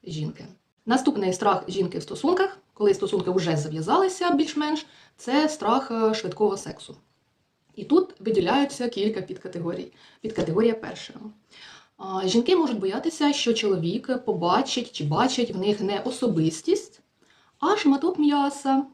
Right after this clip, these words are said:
а, з яким він хоче просто сексуально провзаємодіяти, да і все. При цьому, можливо, він навіть використовує маніпуляції різноманітні.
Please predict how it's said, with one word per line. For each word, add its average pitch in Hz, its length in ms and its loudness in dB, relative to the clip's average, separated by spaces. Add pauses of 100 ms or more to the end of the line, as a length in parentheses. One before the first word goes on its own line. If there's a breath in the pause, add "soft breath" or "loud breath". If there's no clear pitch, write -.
(560 soft breath)
а, 196 160 -12
з 196 60 -2
яким 247 200 4
він 240 80 4
хоче 254 260 -2
просто 220 300 0
сексуально 180 560 0
провзаємодіяти, 202 920 2 (220)
да 277 100 0
і 427 100 6
все. - 480 -8 (580 soft breath)
При 294 120 -2
цьому, 302 260 4
можливо, 240 540 0
він 214 120 0
навіть 190 220 -4
використовує 185 560 -2
маніпуляції 175 880 0
різноманітні. 220 800 2